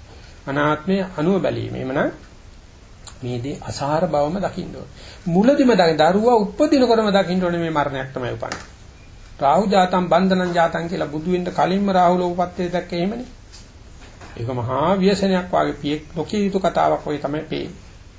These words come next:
ඇත්තනම් ඒක තමයි මොකද සර්වඥාන්සේ කලින් රාහුල කුමාරයෝ අපවත්තා. රාහුල රහතන් වහන්සේ. ඊවෙනි දෙයක් මේ ලෝකේ තියෙන්නේ.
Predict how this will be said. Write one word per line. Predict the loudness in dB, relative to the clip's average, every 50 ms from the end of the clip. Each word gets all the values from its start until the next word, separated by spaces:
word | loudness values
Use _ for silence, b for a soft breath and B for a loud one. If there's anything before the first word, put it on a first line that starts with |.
| B B B B B B B -4
ඇත්තනම් | -2 -2 -2 -2 -2 -4 -2 -2 -2 -2
ඒක | -2 -2 -2 -4
තමයි | -4 -4 -4 -4 -4
මොකද | -4 -4 -4
සර්වඥාන්සේ | -4 -4 -4 -4 -4 -6 -6 -6 -8 -8 -6 -6
කලින් | -4 -4 -4 -4 -4
රාහුල | -2 -2 -2 -4
කුමාරයෝ | -4 -6 -6 -6 -6 -6 -6 -8 -10 -12 -18 -20 -16 -12
අපවත්තා. | -12 -10 -8 -10 -10 -12 -14 -18 -20 -20 -20 -20 -20 -20 -20 -20 -20 -20 -20 -20 -20 -20 -20 -20 -20 -20 -20 -20 -10
රාහුල | -8 -6 -4 -4 -4
රහතන් | -4 -6 -6 -8 -8 -12 -14
වහන්සේ. | -14 -16 -18 -20 -20 -20 -20 -20 -20 -20 -20 -20 -20 -20 -20 -20 -20 -20 -20 -20 -20 -20 -20 -20 -20 -20 -20 -20 -20 -20 -20 -20 -20 -20 -20 -20 -20 -20 -20 -20 -20 -20 -20 -20 -20 -20 -20 -20 -20 -20 -20 -20 -20 -16 -10 -6
ඊවෙනි | -2 0 0 0 0 0 0
දෙයක් | 2 2 0 0 -2
මේ | -2 -2 0 0
ලෝකේ | 0 -2 -2 -4
තියෙන්නේ. | -4 -4 -4 -4 -4 -6 -8 -14 -20